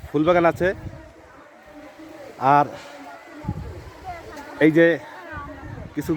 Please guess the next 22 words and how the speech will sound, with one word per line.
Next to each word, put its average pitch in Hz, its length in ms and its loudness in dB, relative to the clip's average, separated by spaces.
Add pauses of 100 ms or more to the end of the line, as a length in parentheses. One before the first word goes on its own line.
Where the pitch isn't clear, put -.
গোলের 170 260 6
ঘর 180 160 6
আপনারা 170 180 2
দেখতে 160 260 0
পাচ্ছেন, 190 340 0 (760)
এখানে 156 240 4
বেশ 156 220 6 (180)
বসার 139 240 2
জায়গা 165 240 6
আছে, 180 220 2 (380)
সুন্দর 151 220 0
বসার 143 240 0
জায়গা 156 200 4
এখানে। 147 300 4 (1800)
আর 127 260 6
এই 147 120 4
যে 156 380 4 (240)
দুপাশে 147 560 0 (640)
আপনারা 143 200 -6
দেখতে 147 260 -4
পাচ্ছেন, 180 340 0 (1700)
আহ, 120 360 2